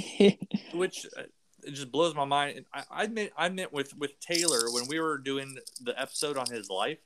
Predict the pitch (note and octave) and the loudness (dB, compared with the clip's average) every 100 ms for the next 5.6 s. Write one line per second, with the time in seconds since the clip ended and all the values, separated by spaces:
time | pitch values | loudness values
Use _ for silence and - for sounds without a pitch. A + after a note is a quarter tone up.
0 | _ - D#3+ C#3+ B2+ - - F3 F3+ F#3 | _ 10 12 12 10 2 0 0 0 -6
1 | F3+ D#3+ F#3+ F#3+ - F3+ F3+ D#3+ C#3 - | -8 -4 -4 -4 -6 -4 -4 -4 -4 -4
2 | D#3 D#3+ C3 - D#3 - D#3+ D3 C3+ C#3 | -4 -4 -6 2 2 10 10 10 4 0
3 | C3 C3+ C#3 C#3 B2+ A2+ - _ - C#3 | 6 6 6 4 6 4 0 _ -4 -2
4 | C#3+ B2+ C3 B2+ B2 - A#2 A#2 A#2+ - | 0 0 -2 0 -4 -8 -4 0 0 -2
5 | F#2+ F#2+ G2 - - | -6 -6 -10 -14 -14